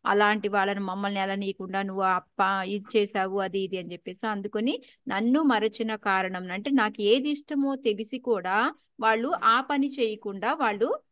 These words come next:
మీ ఎడ గొప్ప అపరాధం అనర్చారు. ఎందుకు అనేది మళ్ళీ కిందంతా కూడా ప్రపాదలో బ్రాహ్మణులు అంటే నాకు ఎంత ఇష్టము ఏంటి అనేసి మొత్తం అంతా కూడా కింద చెప్తారనమాట. So ఇక్కడ అందుకని మీరు మాత్రం అపరాధం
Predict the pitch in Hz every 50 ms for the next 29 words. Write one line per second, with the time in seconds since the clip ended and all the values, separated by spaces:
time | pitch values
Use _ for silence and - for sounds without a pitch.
0 | _ _ - 233 233 233 220 202 196 240 269 262 226 190 - _ - 220 202 196
1 | - 196 196 196 190 190 208 196 190 180 180 180 180 175 - - 180 175 175 202
2 | 190 190 247 262 262 277 269 339 269 294 320 311 262 247 240 233 240 240 320 480
3 | 554 - - 254 208 220 240 240 - 233 233 233 240 247 247 247 240 226 233 233
4 | 226 233 220 202 - - 214 220 208 214 220 214 196 214 190 190 208 214 220 220
5 | 214 214 208 208 208 214 208 202 196 202 202 185 190 180 214 208 208 208 _ 202
6 | 202 202 202 202 202 190 190 196 196 - - 214 208 190 185 196 185 190 202 -
7 | 277 403 466 - - _ _ _ 202 196 - - 214 208 196 202 202 202 196 202
8 | 196 226 226 - 202 202 190 208 208 - 185 - _ - 180 180 180 175 175 180
9 | 175 175 - - - - _ _ - _ _ _ - 277 262 262 254 233 214 214
10 | 220 233 233 254 254 285 403 554 - _ _ _ _ 240 269 285 311 349 294 277
11 | 247 247 254 277 311 330 233 214 - 214 208 202 202 196 202 202